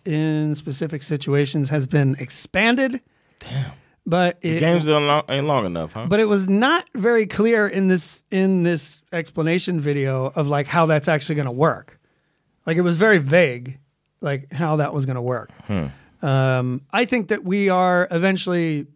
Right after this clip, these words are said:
Speaker 1: at some point, working our way towards having a legit video replay judge.
Speaker 2: Okay, that's just waiting.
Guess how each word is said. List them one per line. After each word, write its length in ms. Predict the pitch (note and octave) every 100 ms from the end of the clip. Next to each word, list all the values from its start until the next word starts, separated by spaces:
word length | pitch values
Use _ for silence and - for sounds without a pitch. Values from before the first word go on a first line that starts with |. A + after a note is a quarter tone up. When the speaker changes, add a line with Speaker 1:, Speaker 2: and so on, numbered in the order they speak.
| _
Speaker 1:
at 160 | F3+ C#3
some 200 | F#3 F3+
point, 360 | F#3 E3+ D3+
working 320 | D#3+ E3 E3+
our 160 | D#3 D3+
way 240 | C#3+ D3+
towards 320 | C#3 D#3 C#3+ C3+
having 420 | D#3+ D3+ C#3+ C#3
a 60 | F3
legit 580 | D#3 D3+ C3+ D#3+ C#3+ - _ _ _ _ _ _ -
video 400 | C#3+ D#3 D3+ C#3
replay 420 | C3+ D3 D3 C#3
judge. 500 | B2+ B2+ A#2+ A2+ - _ _
Speaker 2:
Okay, 320 | G#2+ - F2
that's 220 | D#2 F2 -
just 200 | E2 -
waiting. 460 | F#2 E2+ D2 C#2